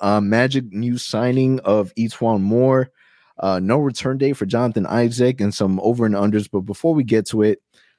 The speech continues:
um, I wanted to review some, some one-on-one scenarios. All right. This is a time frame of where there's in, in the off season where there's not a whole lot going on. Um, so obviously Al and I were trying to get creative, trying to bring up some, some Magic topics.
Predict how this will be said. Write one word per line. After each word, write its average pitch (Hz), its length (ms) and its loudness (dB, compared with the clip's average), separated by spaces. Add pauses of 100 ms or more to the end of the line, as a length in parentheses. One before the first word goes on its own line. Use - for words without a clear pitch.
(120)
um, 101 340 0
I 110 40 2
wanted 196 320 0
to 185 60 -2
review 131 360 2
some, 120 400 -2
some 127 280 -4
one-on-one 127 680 0 (200)
scenarios. 92 760 -4 (320)
All 85 80 -6
right. 92 240 -2
This 156 220 0
is 165 120 0
a 151 80 2
time 127 640 -2 (220)
frame 120 420 0
of 90 360 0 (300)
where 101 100 0
there's 110 320 0
in, 107 260 -2
in 104 80 0
the 101 100 2
off 117 160 0
season 113 300 -2
where 98 80 0
there's 95 200 -2
not 101 340 0
a 110 80 2
whole 113 220 0
lot 107 280 0
going 104 320 0
on. 110 380 0 (420)
Um, 95 240 -4
so 113 160 2
obviously 120 500 -2
Al 117 220 -4
and 113 140 -6
I 120 120 0
were 110 120 0
trying 120 220 0
to - 20 0
get 117 180 0
creative, 113 460 2
trying 113 220 -2
to 113 40 -2
bring 113 180 0
up 110 100 -2
some, 110 440 -2
some 107 220 -2
Magic 117 320 0
topics. 107 560 -2